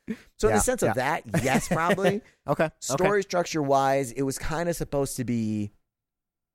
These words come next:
Speaker 1: I don't know. It's like what I was saying before, where it's like, it felt like we didn't, like, make a decision where it's like, you wanna be on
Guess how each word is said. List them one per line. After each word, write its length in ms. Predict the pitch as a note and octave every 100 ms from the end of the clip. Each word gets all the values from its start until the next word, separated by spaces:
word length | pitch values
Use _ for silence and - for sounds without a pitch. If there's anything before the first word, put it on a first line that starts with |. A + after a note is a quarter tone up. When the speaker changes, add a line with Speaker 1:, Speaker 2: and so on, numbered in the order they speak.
| _ _ _ _
Speaker 1:
I 80 | D#3
don't 100 | G3
know. 120 | A3
It's 100 | E3
like 120 | F3 F#3
what 100 | G#3
I 40 |
was 100 | F#3+
saying 180 | F#3+ F3+
before, 360 | D#3 - D3
where 80 | G#2
it's 100 | G2
like, 280 | A2 G2+ - _ -
it 160 | C3 -
felt 180 | F3+
like 140 | F3 C3
we 160 | B2+
didn't, 240 | C3 C#3+ -
like, 260 | A#2 F#2 -
make 300 | G2+ A#2 A2+
a 60 | B2+
decision 720 | A#2 - - A2+ A2+ C3 C3+
where 140 | A#2+ G#2+
it's 100 | A#2
like, 180 | G2+
you 100 | A2
wanna 180 | C#3 C3
be 160 | A#2 B2
on 200 | G#2+